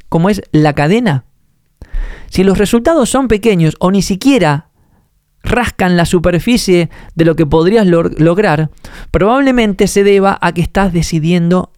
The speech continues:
de manera conservadora. Y probablemente decidas de manera conservadora porque tengas miedo a cometer errores, miedo a fracasar o miedo a bloquearte. Las personas creativas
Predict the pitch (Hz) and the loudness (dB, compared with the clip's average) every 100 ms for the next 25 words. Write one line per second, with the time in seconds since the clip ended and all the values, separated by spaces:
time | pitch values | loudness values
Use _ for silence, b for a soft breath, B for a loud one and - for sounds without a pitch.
0 | - - - - - 151 170 202 220 190 | -20 -20 -20 -20 -8 -2 0 0 0 0
1 | 170 175 165 165 220 135 120 - - - | -2 0 0 0 0 0 -4 -10 -20 -20
2 | - _ _ _ _ _ _ B B B | -20 _ _ _ _ _ _ B B B
3 | B - 185 220 254 262 262 269 247 240 | B -2 0 2 2 0 0 0 0 2
4 | 220 175 226 214 202 185 190 208 202 180 | 2 2 2 2 2 0 0 0 0 -2
5 | 180 170 180 214 220 190 175 185 - 190 | 0 0 2 2 0 -2 -2 -2 0 0
6 | 156 135 - 190 254 196 143 - 143 131 | 0 -2 0 2 2 2 2 0 -2 -2
7 | 139 139 170 175 202 208 196 190 - B | -2 0 0 0 0 0 0 -2 -4 B
8 | 170 202 214 202 196 156 139 156 156 151 | -2 0 2 2 0 -2 -2 -2 -2 -2
9 | 202 175 175 B B B 175 180 180 170 | -2 -2 -2 B B B -2 0 0 2
10 | 151 131 - 110 - - 131 - _ _ | 0 -2 -2 -6 -6 -12 -14 -16 _ _
11 | _ _ B B B B B B B - | _ _ B B B B B B B -2
12 | 190 190 - 220 294 311 233 175 151 143 | 0 0 0 0 0 -2 0 0 0 0
13 | 143 127 120 147 - | 0 2 0 -4 -10